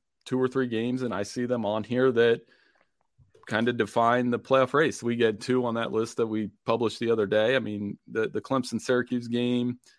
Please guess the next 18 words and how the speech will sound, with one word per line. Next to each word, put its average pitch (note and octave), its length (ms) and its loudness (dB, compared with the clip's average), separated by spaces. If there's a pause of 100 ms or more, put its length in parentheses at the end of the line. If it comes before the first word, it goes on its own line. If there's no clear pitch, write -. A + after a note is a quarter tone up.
(340)
obviously B2+ 640 2
huge. C3 760 0
Um, A2+ 520 -2 (600)
Texas-Oklahoma B2 720 0
State B2 240 0
will C3 80 2
be B2+ 100 0
fun, B2+ 280 0
but, B2 260 -2
you A#2+ 160 -8
know, C3 100 -2
the C3 60 -4
Pac-twelve E3 460 2
gets B2+ 180 0
the G2+ 80 -8
spotlight F#2 460 -2
this - 180 -6
weekend. F#2 320 -8